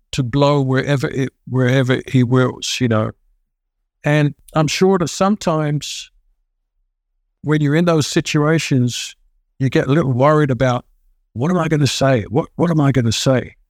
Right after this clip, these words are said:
And I think one of the things we have to do, be careful, and I often have to think this way for myself, is the things I'm gonna say, they have to be representative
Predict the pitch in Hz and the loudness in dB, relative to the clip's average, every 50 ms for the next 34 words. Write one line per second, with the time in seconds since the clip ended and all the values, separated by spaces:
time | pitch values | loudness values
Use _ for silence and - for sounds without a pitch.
0 | _ _ _ _ _ _ _ _ _ 160 170 175 151 - - 208 214 226 - - | _ _ _ _ _ _ _ _ _ 0 2 2 0 0 0 0 0 2 0 0
1 | 196 196 190 175 - - 180 180 165 143 - 170 165 156 151 143 135 - - 127 | 0 0 0 -2 -2 -2 0 0 0 -2 -2 -2 0 0 0 -2 -2 -4 -6 -8
2 | 117 113 139 147 143 127 120 120 147 - _ _ _ _ _ _ _ 143 127 - | -4 0 0 2 2 2 0 -2 -6 -12 _ _ _ _ _ _ _ -6 -4 0
3 | - 151 151 147 135 - 143 123 - 131 135 139 151 156 151 143 - - 131 123 | 0 0 0 0 -2 -4 -4 -4 -2 0 0 2 2 2 2 0 -2 -4 -4 -4
4 | 120 - - _ - 135 131 - - - 127 107 - _ _ _ _ _ _ _ | -4 -6 -10 _ -4 -4 -4 -2 -2 -4 -4 -4 -6 _ _ _ _ _ _ _
5 | - 160 151 120 - 139 123 - - 147 139 120 - - 139 123 117 113 - - | 0 0 0 0 -2 -4 -4 -2 -2 0 0 0 0 -2 -2 -2 0 -2 -2 0
6 | - 185 180 156 123 - - - _ _ _ _ _ _ _ _ _ _ _ _ | 0 2 2 0 -2 -4 -8 -20 _ _ _ _ _ _ _ _ _ _ _ _
7 | _ _ _ _ _ 147 143 147 139 127 - - - - - - _ _ _ _ | _ _ _ _ _ -2 0 0 0 -2 -6 -10 -14 -14 -16 -20 _ _ _ _
8 | _ 160 139 - - 233 240 262 285 294 285 247 - - - 190 185 180 - 175 | _ -8 -8 -4 0 0 2 2 2 2 2 0 -2 -2 0 0 0 2 0 0
9 | 156 143 123 - - - - 185 165 139 120 104 98 104 107 - _ _ _ _ | 0 0 -2 -2 -6 -2 -2 0 0 0 -2 -4 -6 -8 -12 -16 _ _ _ _
10 | _ _ _ _ _ _ _ _ _ _ _ _ 165 151 151 147 - - - 220 | _ _ _ _ _ _ _ _ _ _ _ _ -4 -4 -2 -4 -4 -4 -2 -2
11 | 214 - - - 175 - - 165 151 143 135 175 190 196 - - 143 123 127 160 | -2 -2 -2 -6 -4 -2 -2 -2 0 0 0 0 0 0 -2 -4 -4 0 2 2
12 | 185 180 151 - - - 120 120 123 - - | 2 2 0 -2 -4 -4 -2 -2 -4 -6 -8